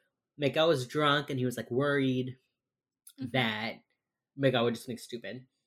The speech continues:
Speaker 1: Um, and he did see a woman there that he didn't recognize. He figured she was, like, a social worker, forties, fifties, heavy set. Um,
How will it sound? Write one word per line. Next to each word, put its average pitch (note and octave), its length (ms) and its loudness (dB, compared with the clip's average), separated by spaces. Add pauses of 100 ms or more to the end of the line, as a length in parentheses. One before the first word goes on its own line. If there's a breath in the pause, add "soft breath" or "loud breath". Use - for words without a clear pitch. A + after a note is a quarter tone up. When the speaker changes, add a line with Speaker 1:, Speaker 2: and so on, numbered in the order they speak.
(540)
Speaker 1:
Um, C#3+ 220 2
and C#3+ 80 0
he D#3 60 2
did F#3+ 200 6
see F3+ 180 4
a C#3 80 6
woman B3+ 320 2
there D3+ 120 4
that C#3+ 140 -4
he C3 80 -2
didn't B2 200 2
recognize. A2+ 580 -4
He - 140 -4
figured C#3+ 380 0
she - 80 -4
was, A#2+ 80 0
like, A#2+ 140 -4
a - 40 -12
social C3 400 -4
worker, C3+ 520 0
forties, B2+ 320 2
fifties, A#2+ 400 -6
heavy A2+ 160 -4
set. A2 320 -8 (760)
Um, A2+ 440 2